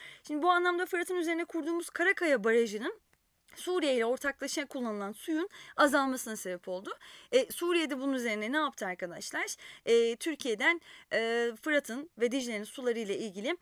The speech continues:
farklı yaptırımlarda bulunmasını istedi. İşte bu sorun, yani suyun bu anlamda sorun oluşturması Suriye ile aramızda ufak çaplı gerginliklerin yaşanmasına sebep olmuştur. Bu da bizi direkt bağlayan sorunlar arasında. O zaman şöyle bir toparlamamız gerekirse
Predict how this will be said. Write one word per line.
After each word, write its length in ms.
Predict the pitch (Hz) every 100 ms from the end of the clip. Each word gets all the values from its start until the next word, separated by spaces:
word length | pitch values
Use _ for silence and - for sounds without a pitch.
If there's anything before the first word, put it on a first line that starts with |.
| - -
farklı 300 | - 254 285
yaptırımlarda 680 | 294 247 226 247 247 254 254
bulunmasını 460 | 214 180 175 - 180
istedi. 360 | - - 359 - - -
İşte 280 | 302 262
bu 180 | 349 453
sorun, 440 | - 311 214 180 180
yani 420 | 262 254 247 -
suyun 560 | - - 262 339 440 349
bu 100 | 226
anlamda 420 | 247 220 220 202 202
sorun 260 | 233 208
oluşturması 640 | 190 185 - 185 190 - 403 - -
Suriye 320 | - 339 285
ile 100 | 220
aramızda 420 | 240 226 220 359 - - -
ufak 260 | 269 302
çaplı 260 | - 214 214
gerginliklerin 580 | 233 247 233 208 202 190
yaşanmasına 560 | 233 254 214 185 -
sebep 300 | 262 202 294 - - -
olmuştur. 500 | - 311 277 - 359 370
Bu 80 | 285
da 100 | 247
bizi 220 | 226 220
direkt 420 | 233 240 277 - 214
bağlayan 420 | 240 220 208 262
sorunlar 420 | - 240 226 233
arasında. 500 | 220 202 - 185 139 - - -
O 80 | 311
zaman 220 | 320 339
şöyle 220 | 330 330
bir 60 | 294
toparlamamız 640 | 339 - 302 285 294 262
gerekirse 580 | 247 269 269 269 - 302